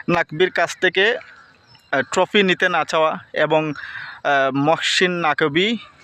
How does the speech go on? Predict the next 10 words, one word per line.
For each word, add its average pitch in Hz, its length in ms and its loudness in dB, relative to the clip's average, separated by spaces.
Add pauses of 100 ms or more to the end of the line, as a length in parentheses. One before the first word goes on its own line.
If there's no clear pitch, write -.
(140)
তিনি 170 180 2
ট্রফি - 580 -2
না 190 220 2
দিয়েই 196 340 0 (540)
বেরিয়ে 180 320 2
যাওয়া, 135 240 0 (380)
এমনকি 190 580 2 (640)
ভারতের, 196 440 2
আহ, - 760 -4 (200)
ট্রফিবিহীন 202 600 2